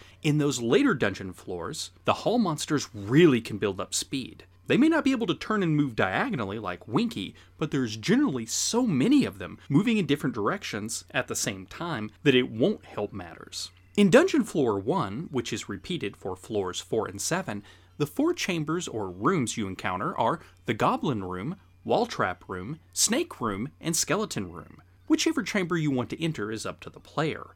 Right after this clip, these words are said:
You have free reign throughout the dungeon, although, depending on how fast the hall monsters are moving, that might determine which chamber you duck into first.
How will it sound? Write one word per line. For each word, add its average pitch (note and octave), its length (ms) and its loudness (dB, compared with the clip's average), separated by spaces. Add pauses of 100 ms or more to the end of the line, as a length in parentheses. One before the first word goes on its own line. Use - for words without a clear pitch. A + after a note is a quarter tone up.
(140)
You F3 140 4
have B2+ 140 8
free C3 240 2
reign C#3 320 0
throughout F#2+ 380 -2
the - 60 -8
dungeon, D#3 600 -8
although, C4 500 4
depending G4+ 380 2
on A#3 100 2
how F3 120 2
fast D#3+ 300 0
the C#3 100 2
hall G#3+ 180 2
monsters G#2+ 400 -4
are G#2 60 -6
moving, G2+ 380 -6 (100)
that C4+ 300 2
might A#2+ 220 2
determine A2 420 -4
which G#2+ 220 -6
chamber A2 320 -4
you G#2 140 -10
duck G2+ 260 0
into A2 260 -4
first. - 680 -4